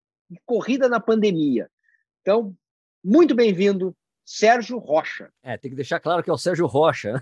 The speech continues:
Speaker 2: <laughs> Senão ficou o Grupo Sérgio aqui, né? Ó, eu queria <laughs> agradecer, obrigado pelo convite, Serginho. É, obrigado aí por, pela sua presença, Marquinho,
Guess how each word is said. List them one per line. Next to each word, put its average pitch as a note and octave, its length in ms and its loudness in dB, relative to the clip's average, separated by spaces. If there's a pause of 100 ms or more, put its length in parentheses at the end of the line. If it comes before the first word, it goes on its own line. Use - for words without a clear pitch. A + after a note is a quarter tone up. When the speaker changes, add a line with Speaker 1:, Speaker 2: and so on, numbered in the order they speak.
(120)
Speaker 2:
<laughs> - 180 -20
Senão - 440 0 (320)
ficou G3 180 2
o D#3 40 -2
Grupo E3 300 -4
Sérgio C#3 480 -2
aqui, C#3 260 -4
né? C3+ 240 -8 (500)
Ó, D#3+ 140 4
eu B2+ 60 2
queria D3+ 220 -2
<laughs> - 440 -14
agradecer, E3 560 2
obrigado D#3 340 2
pelo D3+ 220 -4
convite, D3 500 -6 (400)
Serginho. B2+ 760 -6
É, A2 400 -4 (360)
obrigado C3+ 400 2
aí C#3 140 2
por, C3+ 220 -4
pela C3 160 0
sua C3 160 -2
presença, B2+ 440 -2
Marquinho, D3 720 0